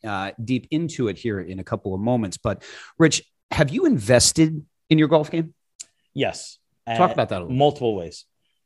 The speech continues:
Speaker 2: So obviously it, it, the generic answer everybody's thinking about is, "Oh, what clubs do you own and buy and money put into it?" But it's not re-, it's more than that. It's more into the atmosphere of where you play, the people you play w-, around,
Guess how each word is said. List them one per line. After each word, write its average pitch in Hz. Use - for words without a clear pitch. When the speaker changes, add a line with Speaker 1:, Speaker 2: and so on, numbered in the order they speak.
Speaker 2:
So 113
obviously 147
it, -
it, -
the 117
generic 123
answer 110
everybody's 104
thinking 104
about 104
is, 110
"Oh, 147
what 113
clubs 139
do 107
you 107
own 110
and 104
buy 110
and 107
money 113
put 110
into 104
it?" -
But 123
it's 110
not 151
re-, 139
it's 123
more 135
than 98
that. 85
It's 104
more 127
into 117
the 110
atmosphere 131
of 110
where 120
you 117
play, 95
the 98
people 131
you 117
play 113
w-, 92
around, 98